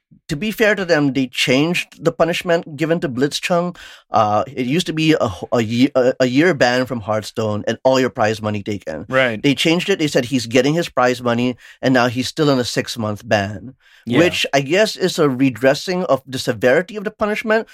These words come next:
Speaker 1: but it still doesn't say that they were wrong about what they,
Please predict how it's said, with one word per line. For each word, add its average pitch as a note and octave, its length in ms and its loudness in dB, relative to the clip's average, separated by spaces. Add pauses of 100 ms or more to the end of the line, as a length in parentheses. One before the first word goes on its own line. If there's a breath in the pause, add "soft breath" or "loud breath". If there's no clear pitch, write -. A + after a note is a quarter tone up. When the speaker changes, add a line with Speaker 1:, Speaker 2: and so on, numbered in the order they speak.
(300 loud breath)
Speaker 1:
but C3 220 2
it C#3+ 140 -4
still F3 340 0
doesn't C#3+ 340 0
say C3 280 2
that A2+ 180 0
they A#2+ 80 -2
were G#2+ 220 -2
wrong A#2 400 2
about G#2+ 280 -2
what A2+ 160 -10
they, A2 280 -10